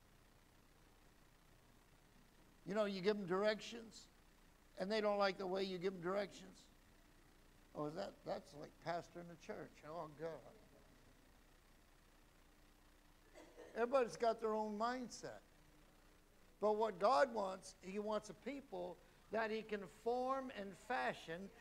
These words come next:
the Bible says, till Christ, till Christ be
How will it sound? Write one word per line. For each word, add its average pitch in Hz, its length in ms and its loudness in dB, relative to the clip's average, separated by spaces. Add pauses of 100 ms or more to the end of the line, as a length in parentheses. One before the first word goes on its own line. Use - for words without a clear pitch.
(160)
the 175 80 6
Bible 202 360 6
says, 226 360 2 (160)
till 226 240 6
Christ, 285 800 4 (1200)
till 269 220 8
Christ 277 760 2 (120)
be 214 160 0